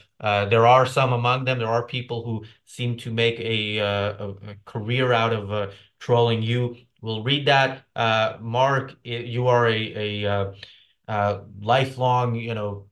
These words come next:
successful Hollywood actor. I am just launching my acting career, uh, you know, as a, as a, uh, uh, what was it, defendant in the mock trials at A R C U K. Uh, so I will be reading those in, uh, dramatic voices, and, uh,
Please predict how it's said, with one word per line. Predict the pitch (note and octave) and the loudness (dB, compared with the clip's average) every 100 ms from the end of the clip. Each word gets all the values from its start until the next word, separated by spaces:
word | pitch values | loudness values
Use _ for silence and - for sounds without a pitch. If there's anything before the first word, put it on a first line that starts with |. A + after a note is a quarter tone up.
| _ | _
successful | - - - C#3 - C3 | -16 -4 2 2 2 -2
Hollywood | A#2 C3 C3+ B2+ | 2 2 2 0
actor. | B2 B2 B2+ C3 B2+ | 2 2 0 -4 -4
I | A#2+ | -4
am | C3 B2 | -4 -4
just | C3 - | -8 -4
launching | A2+ B2+ B2+ B2 | -2 -2 -2 -4
my | A#2+ | 0
acting | A#2 A#2+ A#2+ A#2 | 0 -2 -4 -8
career, | - A2+ A#2 A#2+ A#2 | -8 -6 -2 2 2
uh, | A#2 A2+ A2 | 2 0 -2
you | A2+ | -4
know, | G#2+ | -4
as | G#2+ G2+ | -6 -4
a, | G#2+ G#2 | -6 -4
as | G#2+ | -6
a, | G#2 G#2 G2 G2 G2+ - - - | -4 -2 -2 -4 -8 -20 -20 -12
uh, | G#2 G2 G2 G2 - - _ _ _ _ _ _ - | -4 0 0 0 -6 -18 _ _ _ _ _ _ -12
uh, | G#2+ G2+ G2 F#2+ D#2+ - - _ | -8 -6 -6 -8 -16 -18 -20 _
what | G#2+ G#2 | -12 -8
was | G#2 F#2 | -8 -8
it, | - | -10
defendant | A#2+ C#3 C3 B2+ A#2+ - | -6 0 0 0 -2 -6
in | - A#2+ | -8 -4
the | A#2 | -2
mock | A2 A#2+ B2+ | 0 2 2
trials | C3 C3+ B2 | 2 2 2
at | A#2 | 2
A | B2 | 2
R | B2 | 2
C | A#2 B2 | 0 -8
U | A2+ | -6
K. | C#3+ C#3+ E3 - _ _ | -2 0 -2 -8 _ _
Uh, | A#2 A#2 A#2 | 0 2 2
so | B2 | 0
I | A#2 C3+ | 0 2
will | C#3+ D3+ | 0 -2
be | C#3 | -2
reading | C3 C3+ C3 | -2 -4 -4
those | B2+ B2+ B2 | 2 2 2
in, | A#2+ A2+ | 0 -2
uh, | A#2 A2 | -4 -4
dramatic | G2+ G#2 A2 A2 G#2 | -6 -2 -2 0 -4
voices, | F#2+ G#2 G2+ G#2 F#2+ | -6 -6 -6 -8 -10
and, | F#2 F#2 F#2 | -8 -10 -8
uh, | F#2 F2+ | -8 -8